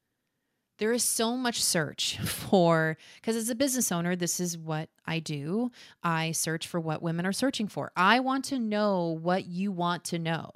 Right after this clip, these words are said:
I want to know and provide you with the information that you're curious about. And there is so much search for women wanting to know answers to what should happen on a second date and other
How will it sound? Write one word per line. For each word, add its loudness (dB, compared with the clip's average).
I 2
want 0
to -2
know 4
and -2
provide 2
you 0
with -6
the -10
information -4
that -2
you're 0
curious -2
about. -8
And -2
there -2
is -2
so -2
much 0
search -4
for 0
women 2
wanting 0
to -6
know 0
answers -4
to -2
what 2
should -4
happen -2
on -4
a -8
second -10
date -10
and -8
other -10